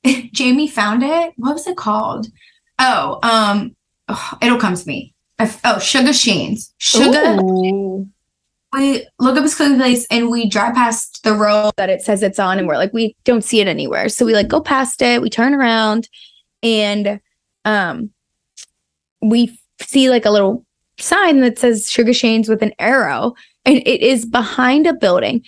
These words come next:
Speaker 1: So we're going
Speaker 2: Huh.
Speaker 1: down a driveway, and this building is, like, an old house. It looks like an old house
Speaker 2: Yeah.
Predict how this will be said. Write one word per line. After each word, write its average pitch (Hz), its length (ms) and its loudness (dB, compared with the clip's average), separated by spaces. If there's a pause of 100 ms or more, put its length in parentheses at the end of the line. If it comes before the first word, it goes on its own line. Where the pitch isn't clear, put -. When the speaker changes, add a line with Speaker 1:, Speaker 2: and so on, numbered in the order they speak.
(160)
Speaker 1:
So 269 180 0
we're 285 80 2
going 247 280 2
Speaker 2:
Huh. 277 60 2
Speaker 1:
down 226 220 2
a 262 60 0
driveway, 202 440 0
and 226 120 2
this 233 180 -2
building 247 380 0
is, 302 80 -4
like, 349 140 0
an 247 60 -2
old 214 220 0
house. 196 640 -4
It 226 80 -4
looks 240 200 -4
like 269 120 0
an 269 60 -2
old 311 120 0
house 320 300 -2 (180)
Speaker 2:
Yeah. 214 360 -4